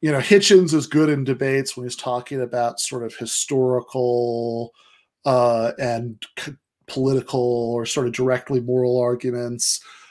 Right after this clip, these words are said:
uh, but he gets a little lost, you know, when it gets more abstract and philosophical, and that, uh, the point that Wilson was kinda trying to make was, um, well,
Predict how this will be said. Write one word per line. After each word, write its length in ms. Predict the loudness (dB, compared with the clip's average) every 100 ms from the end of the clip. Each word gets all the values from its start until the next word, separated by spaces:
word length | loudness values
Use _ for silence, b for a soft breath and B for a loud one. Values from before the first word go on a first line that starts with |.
| b 2
uh, 160 | 2
but 220 | 4 0 0
he 140 | 0
gets 240 | 2 2
a 60 | 4
little 200 | 4 4
lost, 480 | 2 2 2 0 -2
you 60 | -2
know, 100 | 0
when 80 | -2
it 60 |
gets 200 | -2 -2
more 140 | 0 2
abstract 480 | 0 0 -2 -2 -4
and 100 | -6
philosophical, 760 | -6 0 2 0 2 0 2
and 420 | 0 -2 -2 -4 -8 B B B B 0
that, 360 | 2 2 0 -12 _
uh, 160 | 2 4
the 160 | 0
point 520 | -2 2 4 4 -4 -12 _ _ _
that 180 | 0 2
Wilson 380 | 2 2 0
was 120 | -2 -2
kinda 240 | -2 -2
trying 260 | -2 -2 -2
to 60 | 0
make 380 | 6 6 4 -4 -2
was, 640 | 2 4 4 2 -4 -4 -2
um, 480 | 2 2 0 -6 -12 _ 4
well, 440 | 6 8 4